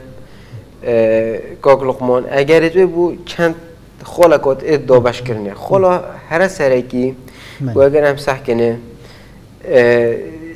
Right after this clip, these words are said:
Speaker 1: دو لایه ناب خواهد گرفتن.
Speaker 2: هم.
Speaker 1: جواکی و خزانه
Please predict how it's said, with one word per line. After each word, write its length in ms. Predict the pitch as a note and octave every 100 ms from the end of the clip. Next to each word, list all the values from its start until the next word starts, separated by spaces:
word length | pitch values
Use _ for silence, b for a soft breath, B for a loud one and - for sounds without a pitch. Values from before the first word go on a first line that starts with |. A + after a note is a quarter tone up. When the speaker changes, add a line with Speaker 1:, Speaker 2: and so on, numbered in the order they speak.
| - - - F#3+ D3
Speaker 1:
دو 80 | G3
لایه 240 | F3 C#3
ناب 160 | C3 A#2
خواهد 300 | A#2+ A2+ A2
گرفتن. 340 | G#2+ G#2 G2 - D#3+
Speaker 2:
هم. 160 | C#3 C3+
Speaker 1:
جواکی 440 | C3 C#3 D3+ D3+ G#3
و 80 |
خزانه 580 | G3 D#3 C3 C3 C3+ E3